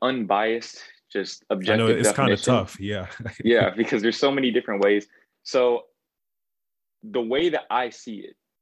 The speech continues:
Speaker 1: or what it's meant to be anyways, is waking up to the idea, and I guess this is, this is my own personal definition.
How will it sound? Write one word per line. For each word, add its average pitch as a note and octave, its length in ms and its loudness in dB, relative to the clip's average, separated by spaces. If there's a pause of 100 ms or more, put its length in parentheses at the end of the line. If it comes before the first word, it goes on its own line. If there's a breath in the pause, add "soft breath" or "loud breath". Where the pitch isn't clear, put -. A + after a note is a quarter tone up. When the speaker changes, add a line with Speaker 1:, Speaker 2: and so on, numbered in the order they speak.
(100)
Speaker 1:
or B2 220 2
what C#3+ 160 4
it's A#2 180 -6
meant A#2 280 -4
to A2 60 -14
be G2+ 200 -4
anyways, - 600 -6 (340)
is A2+ 580 4 (480)
waking D3 560 0
up A2+ 240 2 (600)
to C3 120 -4
the A#2+ 180 2
idea, G2+ 600 2 (1120)
and D3+ 100 2
I E3 60 2
guess F#3+ 220 -2
this E3 200 -6
is, A#2+ 100 -14 (180)
this F3+ 200 0
is C3 80 -4
my B2 160 2
own G#2 220 -6
personal F#2+ 420 -8
definition. - 600 -6